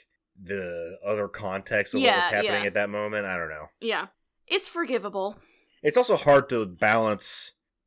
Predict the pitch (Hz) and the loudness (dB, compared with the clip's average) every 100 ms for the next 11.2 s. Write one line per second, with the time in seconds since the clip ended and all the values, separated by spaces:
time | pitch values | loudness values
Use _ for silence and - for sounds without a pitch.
0 | _ - 135 117 113 104 - 110 87 _ | _ -10 -4 0 0 -2 -6 -8 -8 _
1 | _ - 104 107 110 104 - 107 110 101 | _ -2 0 0 0 -2 -2 -4 -4 -6
2 | 110 104 - 107 107 107 98 87 90 87 | -4 -6 -6 -4 -2 -2 -4 -6 -6 -6
3 | 95 90 82 82 - 95 85 95 92 85 | -6 -6 -8 -12 -10 -10 -10 -12 -8 -8
4 | 87 85 85 80 87 90 - 254 - 190 | -6 -10 -12 -8 -10 -4 0 0 0 -14
5 | 170 180 - 208 165 180 _ _ - 220 | -12 -12 -6 -4 -4 -6 _ _ -8 -8
6 | 220 202 175 175 185 - - 190 175 175 | -4 -2 -2 -4 -10 -18 -12 -6 -6 -6
7 | 180 165 160 160 - 185 175 175 165 160 | -8 -8 -10 -16 -14 -8 -6 -6 -12 -12
8 | 165 - _ 185 180 160 160 180 _ _ | -16 -20 _ -12 -8 -8 -8 -14 _ _
9 | _ _ _ - 220 190 196 175 165 175 | _ _ _ -10 -8 -8 -12 -14 -16 -14
10 | 160 160 160 170 156 156 _ - 180 165 | -14 -14 -16 -14 -14 -14 _ -18 -14 -12
11 | 156 | -14